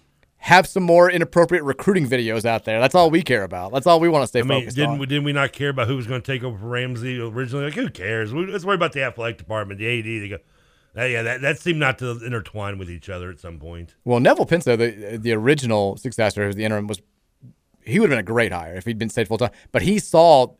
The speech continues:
Speaker 1: everything that was going on, and he got the hell out of there when U C offered him a job. And then since then, it's been kind of a
Speaker 2: U C is in
Speaker 1: disaster.
Speaker 2: Cincinnati?
Speaker 1: Yeah, he went to take the president, the
Speaker 2: Ugh.
Speaker 1: full-time job at Cincinnati.
Speaker 2: We lost the guy to Cincinnati?
Speaker 1: We did. He was, he was good.
Speaker 2: Shame.
Speaker 1: He was a, a smart man, an honorable man.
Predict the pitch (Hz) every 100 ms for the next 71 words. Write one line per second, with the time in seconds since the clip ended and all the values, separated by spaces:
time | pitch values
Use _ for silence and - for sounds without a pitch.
0 | _ 147 147 147 131 110 127 123 127 113
1 | 101 135 135 - - 131 123 123 117 113
2 | 117 123 123 120 113 117 110 101 110 104
3 | 104 - - - 113 117 - 131 117 110
4 | 98 104 104 104 113 95 101 98 92 95
5 | 101 95 98 107 113 110 95 101 110 104
6 | - 101 - 104 95 95 113 110 98 98
7 | 95 101 95 - - 95 95 95 92 92
8 | 120 98 104 - - 90 87 - 101 98
9 | 80 73 85 117 139 151 - - 78 80
10 | 120 135 120 117 190 202 139 107 - 98
11 | 73 120 156 139 127 120 117 - _ _
12 | - 95 - 127 123 117 117 117 113 -
13 | - 101 107 117 107 104 107 104 101